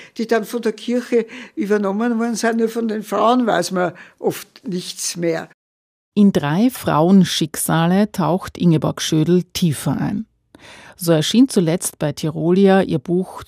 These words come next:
Speaker 2: über die Tiroler Ärztin Anna Dengel,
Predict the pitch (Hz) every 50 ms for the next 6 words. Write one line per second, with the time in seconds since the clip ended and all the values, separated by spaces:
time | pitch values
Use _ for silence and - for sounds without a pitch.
0 | _ _ - 165 165 156 165 156 151 - 170 156 - 156 180 208 226 - - -
1 | 151 151 156 - - - - 180 165 165 165 156 - _ _ _ _ - 160 156
2 | 143 143 147 180 175 - 175 143 139 156 - - - -